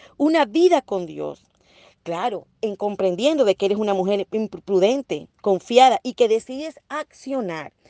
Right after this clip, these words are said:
que necesitas hacer un cambio de dirección. Y las que ya estamos en el Señor, tenemos que ver cómo podemos ir en pos de los, del proyecto que podemos tener como familia.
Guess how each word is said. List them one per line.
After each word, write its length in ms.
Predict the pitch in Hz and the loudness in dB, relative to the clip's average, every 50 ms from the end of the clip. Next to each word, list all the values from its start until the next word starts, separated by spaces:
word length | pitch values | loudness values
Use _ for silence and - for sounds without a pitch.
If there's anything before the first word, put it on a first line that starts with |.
| _ - - - - _ | _ -20 -20 -20 -10 _
que 120 | - 302 | 0 0
necesitas 720 | 285 294 - 311 285 - - 349 370 370 - 262 226 - - | 0 2 0 0 -2 2 4 4 4 4 4 0 0 0 -2
hacer 300 | - 240 240 - 302 302 | -6 -6 -4 -2 -2 -2
un 160 | 339 339 311 - _ | -2 -2 -4 -6 _
cambio 360 | - 311 339 370 349 330 277 | -2 0 0 0 2 2 2
de 80 | 254 247 | 2 0
dirección. 920 | 233 226 220 208 214 196 - - - - 190 170 151 143 143 135 147 151 _ _ _ _ - - - - | 0 -2 -2 -2 -2 -2 -4 -12 -14 -10 -8 -8 -8 -8 -10 -12 -14 -18 _ _ _ _ -20 -20 -20 -6
Y 100 | - 285 | -4 2
las 160 | 269 269 269 - | 4 4 4 4
que 200 | - 262 220 208 | 2 0 2 4
ya 140 | 311 359 | 4 2
estamos 440 | 370 - - 359 339 320 320 302 - | 2 4 0 0 0 0 -4 -4 -4
en 160 | 294 254 247 | -4 -4 -4
el 80 | 233 214 | -6 -8
Señor, 400 | - 247 226 233 247 269 277 - _ | -8 -8 -8 -6 -6 -6 -8 -8 _
tenemos 500 | _ 196 190 196 208 214 214 220 202 - | _ -8 -8 -8 -8 -8 -10 -12 -14 -18
que 180 | _ - 214 190 | _ -12 -10 -10
ver 220 | 160 170 165 160 - _ _ | -8 -8 -10 -10 -12 _ _
cómo 220 | - 247 269 302 | -10 -10 -10 -10
podemos 680 | - - 302 285 - 285 294 277 226 185 185 190 - _ _ | -8 -8 -8 -6 -6 -8 -8 -8 -8 -10 -12 -14 -16 _ _
ir 280 | 247 254 254 226 208 - _ | -8 -6 -6 -6 -8 -10 _
en 180 | 202 190 190 185 | -8 -8 -8 -10
pos 400 | - - 247 240 214 202 - _ _ _ - - - - _ _ | -2 0 0 0 0 -2 -6 _ _ _ -20 -20 -20 -20 _ _
de 140 | 226 247 254 | 0 2 2
los, 160 | 240 240 226 - _ | 2 2 -2 -4 _
del 200 | - 262 254 247 | 0 2 2 2
proyecto 840 | - - 262 233 226 175 - - 285 330 359 - - _ _ 220 190 | 0 0 0 0 0 0 -4 -4 -2 -2 -2 -2 -4 _ _ -8 -4
que 120 | - 240 - | -4 -6 -2
podemos 360 | - 233 233 262 269 240 - | 0 0 0 0 -2 -8 -6
tener 520 | _ 262 220 196 190 202 247 277 294 262 | _ -2 -2 -2 -2 -4 -4 -4 -4 -6
como 220 | - 202 170 165 160 | -10 -12 -14 -14 -16
familia. 640 | - - 175 156 151 151 147 139 139 139 151 - | -16 -18 -18 -18 -16 -18 -18 -18 -16 -16 -16 -16